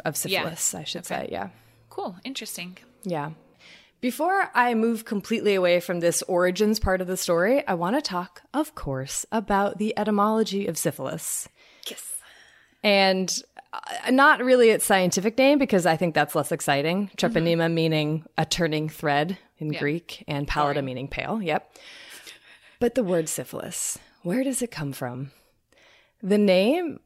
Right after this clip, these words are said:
Speaker 1: wasn't actually in heavy use for most of the history of the disease, and most people opted to call it the blank disease or pox,
Speaker 2: Mm.
Speaker 1: you know, the blank disease being the French disease, the Spanish
Speaker 2: Right.
Speaker 1: disease,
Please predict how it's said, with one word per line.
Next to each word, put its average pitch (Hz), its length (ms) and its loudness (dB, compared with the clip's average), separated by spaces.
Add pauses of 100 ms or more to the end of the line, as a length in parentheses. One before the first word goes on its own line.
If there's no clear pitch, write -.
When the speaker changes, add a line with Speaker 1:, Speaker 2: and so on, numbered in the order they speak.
(140)
Speaker 1:
wasn't 208 520 2
actually 233 600 2 (120)
in 185 200 2
heavy 175 280 2
use 160 400 0
for 160 140 2
most 156 420 0
of 156 80 0
the 151 80 -2
history 170 420 -2
of 151 120 -4
the 160 60 -2
disease, 143 640 -4 (440)
and 170 160 0
most 175 220 2
people 170 480 2
opted 143 440 0
to 151 320 2
call 165 360 0
it 160 240 -2
the 147 400 2
blank 175 460 0
disease 165 640 -2
or 151 500 -2
pox, 165 600 0 (120)
Speaker 2:
Mm. 180 80 -4
Speaker 1:
you 151 80 -4
know, 143 120 -4
the 170 100 0
blank 170 220 0
disease 160 280 -2
being 156 160 -2
the 147 60 -8
French 143 240 -4
disease, 139 400 -8
the 147 100 -14
Spanish 175 300 -2
Speaker 2:
Right. 151 80 -6
Speaker 1:
disease, 131 400 -10